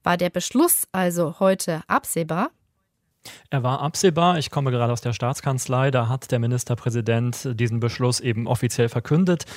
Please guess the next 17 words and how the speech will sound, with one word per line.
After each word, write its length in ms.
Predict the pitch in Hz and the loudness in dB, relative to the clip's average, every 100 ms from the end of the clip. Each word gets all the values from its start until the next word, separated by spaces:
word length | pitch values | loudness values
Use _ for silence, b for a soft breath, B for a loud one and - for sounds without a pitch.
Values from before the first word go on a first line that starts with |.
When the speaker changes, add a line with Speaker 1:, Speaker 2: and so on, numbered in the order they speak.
| B B | B B
Speaker 2:
Ab 260 | - 151 - | -2 -2 -4
diesem 320 | 143 147 143 | -4 0 2
Samstag 600 | 117 131 165 - 135 135 | 2 2 0 -2 -2 -2
wird 100 | 127 | -4
es 100 | 117 | -4
in 80 | 113 | -2
Sachsen 420 | 110 110 - 104 | -2 -4 -6 -6
kein 360 | - 123 131 165 | -2 0 2 2
Beherbergungsverbot 1080 | 151 147 156 151 147 147 - 127 120 135 - | 4 4 2 2 0 0 0 2 2 2 2
mehr 140 | 117 | 0
geben. 500 | 101 113 143 196 208 - B B | 2 2 4 6 4 2 B B
Dann 160 | 131 120 | 2 4
beginnen 420 | 120 120 165 160 | 4 6 4 4
in 120 | 123 | 2
Sachsen 440 | 110 123 - 123 | 2 0 0 0
die 140 | 107 107 | 0 2
Herbstferien 960 | 117 151 - - 147 160 165 170 190 | 2 2 -2 -2 0 2 2 2 2